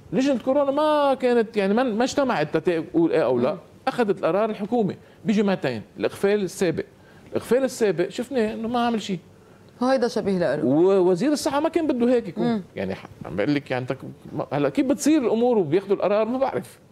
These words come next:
Speaker 1: أنا ما فيني أعرف يعني، عم بفوتوا
Speaker 2: أنا
Speaker 1: بال-،
Speaker 2: بس أنتوا كأنه عم
Speaker 1: لأنه
Speaker 2: بيقولوا
Speaker 1: تقلق شو
Speaker 2: نحن
Speaker 1: عم بي-، عم
Speaker 2: اللهم
Speaker 1: بي-، عم
Speaker 2: اشهد
Speaker 1: بيعادلوا،
Speaker 2: بلغنا.
Speaker 1: عم بيعادلوا كحكومة، بفهم كمان،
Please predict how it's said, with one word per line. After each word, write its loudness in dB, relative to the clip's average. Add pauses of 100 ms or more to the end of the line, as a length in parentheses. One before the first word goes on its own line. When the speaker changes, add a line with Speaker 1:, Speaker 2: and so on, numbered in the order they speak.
(440)
Speaker 1:
أنا 0
ما 4
فيني 0 (160)
أعرف -4
يعني، -12 (200)
عم -6
بفوتوا 0
Speaker 2:
أنا 2
Speaker 1:
بال-، 0
Speaker 2:
بس -2
أنتوا -2
كأنه 2
عم 2
Speaker 1:
لأنه 0
Speaker 2:
بيقولوا 2
Speaker 1:
تقلق 2
شو 2
Speaker 2:
نحن 0
Speaker 1:
عم 2
بي-، 2
عم -
Speaker 2:
اللهم 0
Speaker 1:
بي-، 2
عم 2
Speaker 2:
اشهد 0
Speaker 1:
بيعادلوا، 2
Speaker 2:
بلغنا. -2
Speaker 1:
عم -2
بيعادلوا -2
كحكومة، -2
بفهم -4
كمان، -6